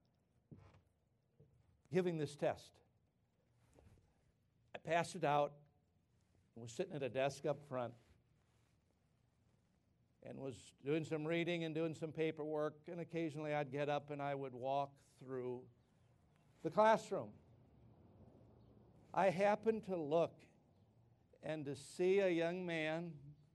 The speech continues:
from Long Island, one of the boroughs of New York City.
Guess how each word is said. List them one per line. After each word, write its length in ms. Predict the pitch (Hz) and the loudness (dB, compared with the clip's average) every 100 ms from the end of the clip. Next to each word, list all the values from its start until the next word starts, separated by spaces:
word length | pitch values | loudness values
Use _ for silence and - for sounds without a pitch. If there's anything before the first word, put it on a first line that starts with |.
| - _ _ _ | -20 _ _ _
from 160 | 156 156 | -4 0
Long 300 | 165 175 185 | 4 4 4
Island, 460 | 160 156 156 165 | 2 4 2 0
one 200 | 156 160 | -2 -2
of 60 | 165 | 0
the 80 | 160 | -2
boroughs 460 | 156 175 170 156 | 0 4 4 2
of 100 | 151 | -2
New 80 | 160 | -4
York 240 | 160 160 156 | -2 -2 -4
City. 400 | 160 131 123 | -4 -4 -4